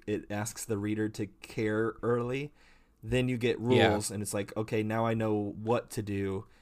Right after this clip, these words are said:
Speaker 1: And now that you know what to do and that you care, you want to read the rest, which is basically, like, how to use the tools that you've just downloaded.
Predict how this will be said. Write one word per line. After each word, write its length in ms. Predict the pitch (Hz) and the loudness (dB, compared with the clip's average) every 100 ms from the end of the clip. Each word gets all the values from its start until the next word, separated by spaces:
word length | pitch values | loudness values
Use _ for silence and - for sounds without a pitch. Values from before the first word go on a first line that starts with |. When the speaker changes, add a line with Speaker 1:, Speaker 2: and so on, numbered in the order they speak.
| _ - | _ -6
Speaker 1:
And 160 | 110 | -2
now 160 | 120 131 | 2 2
that 140 | 123 | 2
you 120 | 113 110 | -2 -2
know 280 | 107 113 | 0 2
what 200 | 113 117 | 2 0
to 100 | - | -2
do 440 | 107 110 110 107 107 104 | -2 2 2 2 0 0
and 280 | 110 110 | -2 0
that 140 | 104 95 | -2 -2
you 100 | 98 | -6
care, 540 | - 120 113 101 92 107 | -4 -2 0 -2 -4 -6
you 160 | 107 | -6
want 380 | 101 104 113 - | -2 -2 -2 -4
to 100 | 131 | -4
read 300 | 117 120 113 | -2 -2 -2
the 80 | 113 | 0
rest, 420 | 120 120 - - | 2 0 -2 -4
which 240 | 107 - | -6 -4
is 380 | 104 101 - - - _ _ _ _ _ _ - | -4 -2 -4 -8 -12 _ _ _ _ _ _ -8
basically, 520 | 120 113 113 - 104 | -2 0 -2 -2 0
like, 180 | 104 95 | 0 -4
how 420 | - - - 113 | -8 -10 0 2
to 100 | 104 | 2
use 300 | 101 104 104 | 0 -2 -2
the 100 | - | -4
tools 380 | 92 - 95 95 | -10 -6 -4 -4
that 140 | - - | -6 -8
you've 180 | 123 | -10
just 380 | - 92 - - - - _ _ _ _ 151 - - | -8 -8 -8 -16 -20 -20 _ _ _ _ -20 -14 -6
downloaded. 580 | 101 95 85 - 80 | -6 -6 -10 -12 -14